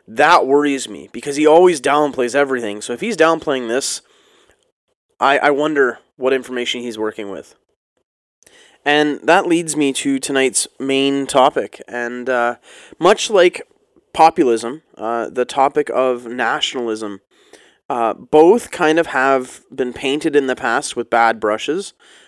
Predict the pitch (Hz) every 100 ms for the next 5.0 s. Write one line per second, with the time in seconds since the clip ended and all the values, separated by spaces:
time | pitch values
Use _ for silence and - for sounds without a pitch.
0 | _ 123 117 - - - 151 107 147 131
1 | 123 - _ _ _ - 165 - 113 123
2 | 160 - 131 127 120 127 - 123 120 127
3 | 113 120 120 127 123 127 110 143 - -
4 | _ _ _ _ - 151 156 147 151